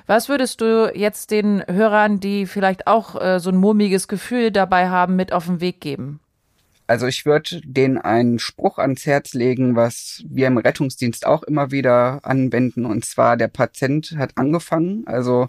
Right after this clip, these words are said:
Speaker 2: man kann quasi nichts falsch machen. Das Falscheste wäre, nichts zu machen.
Speaker 1: Mhm.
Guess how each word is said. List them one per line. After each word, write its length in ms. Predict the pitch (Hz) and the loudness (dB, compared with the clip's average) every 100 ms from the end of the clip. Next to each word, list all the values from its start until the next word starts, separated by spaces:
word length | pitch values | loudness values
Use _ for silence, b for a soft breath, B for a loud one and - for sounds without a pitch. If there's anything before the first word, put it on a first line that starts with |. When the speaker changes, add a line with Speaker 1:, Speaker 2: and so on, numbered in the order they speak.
| _ | _
Speaker 2:
man 300 | 69 113 120 | -4 -2 0
kann 320 | - 151 160 | 0 2 0
quasi 420 | - 113 117 120 | 0 2 2 2
nichts 280 | 117 117 - | 0 -2 -4
falsch 340 | - 110 110 - | 2 2 2 0
machen. 320 | 113 - 107 | 0 0 -2
Das 180 | 107 - | -2 -6
Falscheste 680 | - 131 139 143 - 120 117 | -2 0 0 -6 -6 -2 2
wäre, 160 | 117 | 2
nichts 340 | 120 131 - - | 2 0 -6 -6
zu 80 | |
machen. 480 | - 120 - - - _ | -2 -2 -4 -10 -10 _
Speaker 1:
Mhm. 320 | 185 180 233 | -2 -2 -2